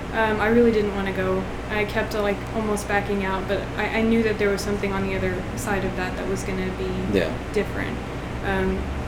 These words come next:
Speaker 1: and my friends actually didn't, like, they weren't for that trip at all.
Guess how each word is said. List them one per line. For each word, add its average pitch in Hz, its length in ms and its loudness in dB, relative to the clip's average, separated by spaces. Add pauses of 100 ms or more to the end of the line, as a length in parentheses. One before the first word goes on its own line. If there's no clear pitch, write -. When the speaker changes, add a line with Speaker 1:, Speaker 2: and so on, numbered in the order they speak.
Speaker 1:
and 208 260 0
my 214 100 2
friends 285 260 6
actually 254 380 0
didn't, 208 400 2
like, 196 220 -2
they 202 120 2
weren't 190 280 0 (800)
for 196 160 2
that 196 200 -2
trip 208 220 -2
at 196 120 0
all. 202 240 2